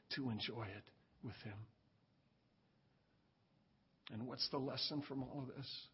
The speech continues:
It's just this. The love of Jesus for his friends.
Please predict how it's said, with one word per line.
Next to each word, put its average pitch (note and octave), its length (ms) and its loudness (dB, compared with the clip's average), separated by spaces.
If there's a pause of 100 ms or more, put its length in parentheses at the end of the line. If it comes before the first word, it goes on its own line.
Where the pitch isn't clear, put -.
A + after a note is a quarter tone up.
(3000)
It's A#2 260 0
just A#2 280 2
this. - 380 -4 (2750)
The C#3 80 2
love C#3 400 8 (1120)
of B2+ 180 2
Jesus A2 1040 4 (1300)
for B2 180 6
his - 420 6 (120)
friends. F#2+ 640 -2